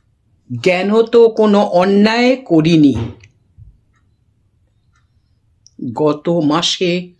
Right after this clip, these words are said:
আমার স্কুলে একজন অভিভাবক এসে ঝুলোঝুলি করেন তার ছেলেকে নেবার জন্য। প্রথম দিন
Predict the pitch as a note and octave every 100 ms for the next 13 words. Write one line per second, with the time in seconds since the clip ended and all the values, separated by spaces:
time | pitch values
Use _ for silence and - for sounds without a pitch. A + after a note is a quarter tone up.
0 | _ _ _ - D#3+ E3 E3+ E3 - -
1 | - F#3+ E3+ F3+ F#3 F#3 - - - -
2 | D#3+ D3 - F#3+ F3+ E3+ D3+ D#3+ F#3+ F#3+
3 | G3 F#3 F#3 G#3 F#3 F3+ F3+ D#3 - G3
4 | G#3+ A#3 C#4 C4 B3+ A3 F3+ E3 F3 A3
5 | A#3 _ _ _ _ _ _ - F3 D#3
6 | D3+ D3+ - - E3+ C#3+ D3+ D#3 - D#3+
7 | C#3+ C#3+ C3 C#3 C#3+ - - B2+ - B2
8 | - _ _ _ _ _ _ _ _ _
9 | _ _ _ _ _ _ _ _ _ _
10 | _ _ _ _ _ _ _ D3+ D3+ -
11 | - E3+ D#3+ D3+ C#3 D3+ D3 D3